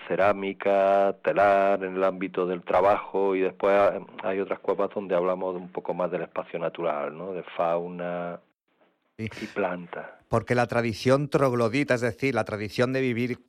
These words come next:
Speaker 2: en cuevas, es muy propia, es muy, eh, particular de la provincia de Granada, también de la de Almería. En la provincia de Granada, en el altiplano, se lleva viviendo en cuevas desde que no se conocen ya las crónicas, es decir, desde épocas prehistóricas.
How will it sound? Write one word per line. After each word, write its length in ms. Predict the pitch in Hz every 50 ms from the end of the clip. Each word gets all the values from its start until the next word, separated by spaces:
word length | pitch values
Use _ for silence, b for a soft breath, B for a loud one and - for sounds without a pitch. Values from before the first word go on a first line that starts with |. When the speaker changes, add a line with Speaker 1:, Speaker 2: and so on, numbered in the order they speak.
| -
Speaker 2:
en 160 | 120 104 98
cuevas, 580 | 90 - 120 135 135 123 123 127 131 - - - -
es 200 | 120 113 - - _ _ -
muy 300 | 104 107 120 120 113 90
propia, 500 | - _ _ _ - 117 117 - 95 92
es 80 | 90
muy, 500 | 98 98 104 104 107 101 101 101 101 98 B B B B B B B B
eh, 580 | - 101 104 104 101 101 101 101 98 98 98 95 -
particular 560 | - 107 101 - 107 - 107 110 113 120 120
de 60 | 120
la 160 | 120 117 113 -
provincia 380 | 117 110 117 120 117 - 117
de 100 | 107 107
Granada, 420 | 104 104 104 107 120 127 117 107 101
también 300 | 98 98 101 104 104 107
de 60 | 104
la 120 | 104 101
de 60 | 101
Almería. 500 | 101 98 98 101 101 117 123 117 117 120 B B B B B B B -
En 100 | 95 101
la 80 | 101
provincia 320 | - 110 110 101 - 117 113
de 60 | 110
Granada, 340 | 110 104 104 120 120 113 101
en 80 | 101
el 80 | 104 101
altiplano, 460 | 104 98 - 98 85 110 110 117 117
se 120 | - 113
lleva 220 | 107 110 110 110 107
viviendo 340 | 104 107 110 107 107 107 107
en 80 | 107
cuevas 640 | - - 113 113 110 117 120 117 - - 98 95 95
desde 340 | - 110 104 95 98 104 92
que 380 | - 104 101 101 98 98 95 92
no 220 | 95 98 101 101 95
se 220 | - - 92 -
conocen 520 | - 92 92 98 117 127 - - 98 92
ya 100 | 92 101
las 140 | 95 87 -
crónicas, 440 | - - 135 127 104 95 - 90 90
es 80 | 95 92
decir, 380 | 98 92 - - 110 104 95
desde 300 | - 92 90 82 90 95
épocas 340 | 95 90 104 - 110 101 -
prehistóricas. 800 | - 104 98 98 - - - 117 113 120 117 117 131 131 139 -